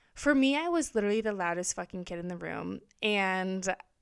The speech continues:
honestly, like, I love that, and I love that all unapologetically myself energy, and I love that I was just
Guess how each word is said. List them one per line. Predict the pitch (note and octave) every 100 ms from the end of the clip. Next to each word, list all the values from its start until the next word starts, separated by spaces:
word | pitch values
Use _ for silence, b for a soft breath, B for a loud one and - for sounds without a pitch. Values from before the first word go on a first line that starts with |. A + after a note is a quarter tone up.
| -
honestly, | F3 G3 C4+ - F#4 F4+ E4
like, | B3
I | G#3
love | F#3 F3 F3 F3
that, | - -
and | F#3
I | F3
love | F3 F3 F3+
that | F3+
all | F#3+ F3+ F#3 -
unapologetically | F#3 F3+ F#3 F3+ F3+ E3 E3 - F3+ F3+
myself | F3+ E3+ E3+ - F3 E3 E3+ -
energy, | G#3+ G3+ F#3+ G#3 G3
and | F#3+
I | F3
love | F3 E3+ E3 E3
that | F3+
I | E3 D#3+
was | D#3+ D#3
just | - D#3+ D3+ - -